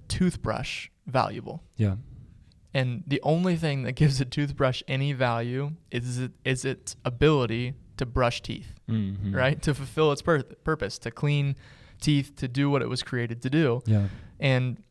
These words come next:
Speaker 1: us as human beings, we were created to be with God
Speaker 2: Yeah.
Speaker 1: and to represent and image him to the world. And so if we aren't fulfilling that purpose, if we're not being with God and representing him,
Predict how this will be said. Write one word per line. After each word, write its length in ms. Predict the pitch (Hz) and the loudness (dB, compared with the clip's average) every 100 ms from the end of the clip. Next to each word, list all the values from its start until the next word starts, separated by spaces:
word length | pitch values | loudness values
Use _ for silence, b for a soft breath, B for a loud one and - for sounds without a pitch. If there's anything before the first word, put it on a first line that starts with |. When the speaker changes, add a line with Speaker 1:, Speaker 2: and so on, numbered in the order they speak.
| _ - | _ 0
Speaker 1:
us 180 | 156 - | 0 2
as 140 | 139 | 0
human 320 | - 165 151 | 2 2 2
beings, 500 | 135 143 170 139 123 | 2 2 2 2 -2
we 160 | 127 139 | -2 0
were 380 | 147 151 139 131 - | 2 2 0 -2 -12
created 840 | - 139 123 139 160 123 123 127 170 - - | -4 -2 0 2 2 2 -2 -4 -10 -16 -10
to 100 | 127 | -10
be 400 | 117 - 139 139 | -8 -4 0 0
with 360 | 123 139 131 - | 2 2 2 -2
God 340 | 110 107 - - _ _ - | -4 -4 -10 -20 _ _ -2
Speaker 2:
Yeah. 200 | 107 92 - - - | 0 0 -4 -12 -2
Speaker 1:
and 220 | 135 131 | -2 0
to 140 | 143 117 | -2 -2
represent 640 | 135 127 - 139 135 131 | 0 0 0 -2 -4 -4
and 180 | 127 101 - | -6 -8 -4
image 380 | 139 139 131 - | -2 -2 -4 -4
him 380 | 123 113 110 143 | -4 -4 -8 -6
to 100 | - | 0
the 100 | 120 | 0
world. 380 | 117 117 - - - b b b b - | 2 0 -2 -8 -18 b b b b -6
And 100 | 127 | 0
so 80 | 135 | 0
if 100 | 151 | 4
we 120 | 165 | 4
aren't 260 | 156 - | 2 -2
fulfilling 600 | - 123 - 151 151 160 147 | -8 -8 0 4 8 8 4
that 200 | 139 - | 0 -2
purpose, 420 | 127 127 165 127 | -2 0 0 -2
if 100 | 120 | -2
we're 100 | 135 | 0
not 200 | 143 - b b b - 123 | 0 -4 b b b -14 0
being 360 | 143 151 147 | 2 2 2
with 200 | 143 135 | 2 0
God 380 | - 127 131 139 | 0 -2 -2 -2
and 280 | 127 117 120 | -4 -4 -2
representing 720 | 131 139 123 123 131 160 156 | 0 0 -2 -4 -2 0 0
him, 400 | 165 175 180 175 | 0 0 -2 -6